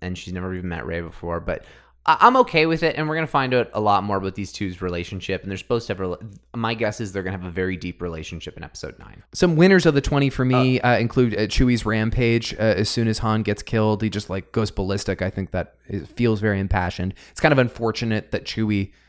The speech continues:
Speaker 2: doesn't really evoke any emotions for the rest of the movie.
Speaker 1: No, but that is a phenomenal part where he just, like, goes ham sandwich and shoots a bunch of stormtroopers.
Speaker 2: And then I love the final aerial shot.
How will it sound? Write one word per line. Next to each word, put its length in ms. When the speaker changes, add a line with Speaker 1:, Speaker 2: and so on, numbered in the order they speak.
Speaker 2:
doesn't 280
really 280
evoke 340
any 140
emotions 500
for 80
the 80
rest 240
of 40
the 60
movie. 420
Speaker 1:
No, 200
but 100
that 120
is 140
a 40
phenomenal 540
part 280
where 100
he 100
just, 240
like, 220
goes 400
ham 300
sandwich 440
and 100
shoots 240
a 40
bunch 220
of 80
stormtroopers. 680
Speaker 2:
And 100
then 80
I 80
love 300
the 80
final 400
aerial 300
shot. 360